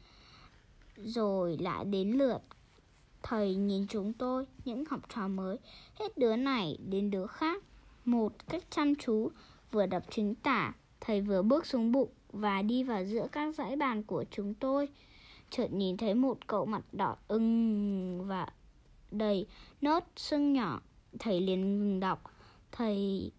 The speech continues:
lấy hai tay ôm đầu cậu bé, hỏi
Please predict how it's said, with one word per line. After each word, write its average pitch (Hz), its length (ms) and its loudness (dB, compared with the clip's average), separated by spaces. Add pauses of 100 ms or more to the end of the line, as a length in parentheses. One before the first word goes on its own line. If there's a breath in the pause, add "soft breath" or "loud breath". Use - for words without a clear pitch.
(180)
lấy 202 460 2
hai 294 360 -2
tay 285 300 0
ôm 277 260 2
đầu 214 200 2
cậu - 320 -6
bé, 175 280 0 (440 loud breath)
hỏi 233 400 2